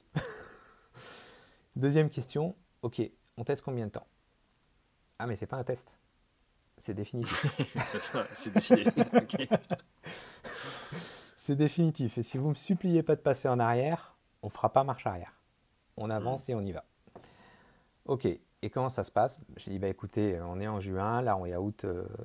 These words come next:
Speaker 1: juillet, août qui arrive. On se laisse quatre mois pour bosser sur le sujet, parce que je vous avoue que j'ai pas tout bossé, j'ai juste eu l'idée. Euh, on voit comment on met ça en place et on se dit janvier deux mille vingt et un, on lance le truc. »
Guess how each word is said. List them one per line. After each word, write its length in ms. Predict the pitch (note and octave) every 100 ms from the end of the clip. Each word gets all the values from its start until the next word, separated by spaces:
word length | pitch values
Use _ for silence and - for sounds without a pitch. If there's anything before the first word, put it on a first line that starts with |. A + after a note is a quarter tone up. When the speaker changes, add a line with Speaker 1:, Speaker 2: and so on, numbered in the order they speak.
| - -
Speaker 1:
juillet, 280 | F2 G#2 G#2
août 140 | G2
qui 100 | -
arrive. 420 | F2+ F#2+ A2 C3+ - _ _ _
On 60 | G2+
se 100 | -
laisse 160 | G#2
quatre 220 | - A#2+ B2
mois 160 | A#2
pour 140 | A2+ G2
bosser 260 | G2 A2+
sur 140 | - G2+
le 40 |
sujet, 300 | - F#2+ C3+
parce 160 | - -
que 80 |
je 80 | E2+
vous 140 | F2+ F#2
avoue 180 | G2
que 60 | G2+
j'ai 80 | F#2
pas 160 | F#2
tout 140 | F2+ G#2+
bossé, 420 | G2 F2 A2+ A#2+
j'ai 160 | F#2 E2
juste 240 | G2+ -
eu 40 |
l'idée. 300 | G2+ E2+ F#2+ - - - - - - - - -
Euh, 420 | A#2 - - - -
on 100 | G2
voit 140 | A2+
comment 280 | A2+ G#2+ G#2+
on 40 |
met 100 | G#2
ça 160 | - A2
en 80 | F#2+
place 380 | F#2 A2 C3+ -
et 40 |
on 80 | F2+
se 60 |
dit 140 | F2 G#2+
janvier 260 | A2 G2
deux 80 | G2+
mille 140 | G2 F#2
vingt 220 | F#2 -
et 80 | F2
un, 100 | G2+
on 80 | G2
lance 180 | -
le 60 | -
truc. » 180 | -